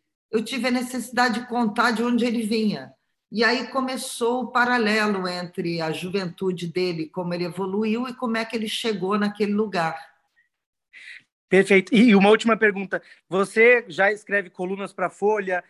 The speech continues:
Speaker 2: fez adaptação agora do Fim pra T V, escreveu livro. Você tem alguma,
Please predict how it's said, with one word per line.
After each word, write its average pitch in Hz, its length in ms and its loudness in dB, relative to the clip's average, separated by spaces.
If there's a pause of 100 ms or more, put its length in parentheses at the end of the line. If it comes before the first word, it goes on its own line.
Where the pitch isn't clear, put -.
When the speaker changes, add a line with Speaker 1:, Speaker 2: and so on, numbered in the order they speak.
(300)
Speaker 2:
fez 208 200 -2
adaptação 196 640 -2
agora 185 260 -2
do 170 140 -6
Fim 180 180 -10
pra 175 140 -2
T 170 160 -4
V, 202 340 6
escreveu 185 560 0
livro. 208 540 -6 (240)
Você 185 200 0
tem 247 220 2
alguma, 208 640 0